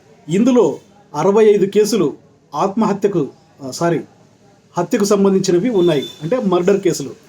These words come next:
మిగిలినవి కిడ్నాప్, ఆ, అమానవీయ సంఘటనలు, ఇతరత్ర కేసులు కలిపి మిగిలినవి. So మొత్తంగా డెబ్బై ఐదు కేసులు నమోదు చేసి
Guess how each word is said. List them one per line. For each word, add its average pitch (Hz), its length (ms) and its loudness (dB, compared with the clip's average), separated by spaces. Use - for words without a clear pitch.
మిగిలినవి 208 680 2
కిడ్నాప్, 196 460 0
ఆ, 185 80 -4
అమానవీయ 202 540 2
సంఘటనలు, 180 680 2
ఇతరత్ర 190 380 0
కేసులు 175 320 0
కలిపి 196 320 0
మిగిలినవి. 190 540 2
So 226 160 2
మొత్తంగా 202 400 0
డెబ్బై 175 300 0
ఐదు 165 100 0
కేసులు 185 540 -2
నమోదు 170 380 -2
చేసి 226 320 -4